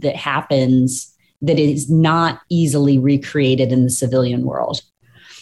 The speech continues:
And what these guys have are what, what they call, referred to as team rooms.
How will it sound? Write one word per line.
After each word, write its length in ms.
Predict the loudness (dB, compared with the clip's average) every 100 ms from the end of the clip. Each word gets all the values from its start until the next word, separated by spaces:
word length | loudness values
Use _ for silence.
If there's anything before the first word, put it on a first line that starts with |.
| _
And 140 | 0 2
what 180 | 2
these 220 | 2 2 2
guys 240 | 0 0
have 320 | 0 0 0
are 80 | 2
what, 280 | 2 0 0
what 200 | -2 0
they 120 | -2
call, 320 | 0 -2 -2 -4
referred 400 | -6 -2 -2 0
to 100 | 0
as 120 | -2
team 300 | 0 2 4
rooms. 600 | 4 0 -2 -4 -8 -10